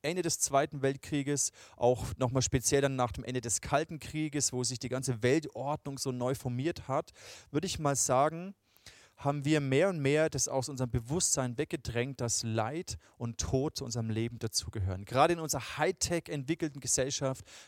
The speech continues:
den, die, die medizinischen Möglichkeiten, die globale Vernetzung lässt uns manchmal so unbesiegbar und unantastbar erscheinen. Und dann kommt so etwas wie ein, ein Virus und die ganze Weltordnung steht Kopf. Ich glaube, dass wir als Christen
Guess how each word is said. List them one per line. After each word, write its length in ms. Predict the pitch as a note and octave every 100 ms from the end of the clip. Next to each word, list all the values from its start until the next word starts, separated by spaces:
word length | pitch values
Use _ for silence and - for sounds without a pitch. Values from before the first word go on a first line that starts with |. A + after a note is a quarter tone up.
| -
den, 200 | C#3 C3+ -
die, 260 | C#3 C3+ - - -
die 60 | C#3
medizinischen 840 | D#3+ F#3 - - G3 F#3 - C3+
Möglichkeiten, 760 | C#3 D#3+ D3+ C3+ - C3 C3 C3
die 100 | C3+
globale 500 | C#3+ - C3+ E3 F3
Vernetzung 800 | - C#3 C#3 E3 - E3 D#3+ D#3+ - - -
lässt 240 | D3 -
uns 180 | D#3+ -
manchmal 380 | C#3+ D3+ - D3
so 160 | - C#3+
unbesiegbar 880 | E3+ D3+ C3 - F3 D#3+ - G#2+
und 100 | A2+
unantastbar 680 | C#3+ C#3 A2+ - C#3 - A#2+
erscheinen. 500 | G2+ - G2 F#2 F2+ _ - - - -
Und 80 | A#2+
dann 120 | B2
kommt 280 | - D#3+ E3+
so 80 | E3+
etwas 380 | C3+ D3+ C3+ -
wie 140 | C#3
ein, 360 | A#2 A#2+ A#2+ A2+ _ - -
ein 240 | A#2 A#2
Virus 440 | C3+ D3+ C#3 C3
und 80 | B2
die 80 | A#2
ganze 360 | B2 A#2+ A2+ G2+
Weltordnung 720 | A2+ B2 - A2 G#2+ G#2+ G2+ _
steht 440 | - - G2+ - - -
Kopf. 480 | - G2+ - - - _ _ _ _ _ _ _ _ -
Ich 80 | -
glaube, 240 | D3 D3+
dass 180 | D#3 -
wir 140 | C#3 D#3
als 160 | -
Christen 600 | - F3+ - - F#2+ F2